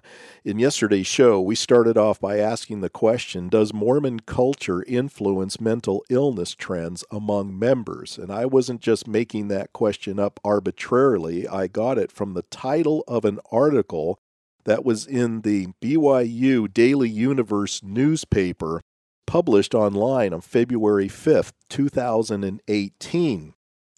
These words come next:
And I want to preface this program by again saying that I know when you talk about the subject of mental illness, this is a very sensitive subject.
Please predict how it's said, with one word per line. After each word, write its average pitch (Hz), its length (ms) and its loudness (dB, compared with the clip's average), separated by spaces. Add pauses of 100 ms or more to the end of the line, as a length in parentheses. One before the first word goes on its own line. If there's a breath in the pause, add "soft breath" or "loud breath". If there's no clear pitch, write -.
And 123 100 -8
I 113 140 -2
want 147 200 2
to 107 40 0
preface - 560 2
this 98 180 -6
program 117 540 4
by 92 140 -4
again 104 440 -2
saying 117 640 -4
that 107 140 0
I 101 120 0
know 135 160 2
when 123 160 2
you 107 100 -4
talk 143 340 -4
about 107 280 0
the - 60 -12
subject 117 480 0
of 92 120 -2
mental 110 400 -6
illness, 135 360 0
this 107 240 -6
is 92 100 -8
a 95 80 -2
very 107 340 2
sensitive 117 760 -2
subject. 107 600 -4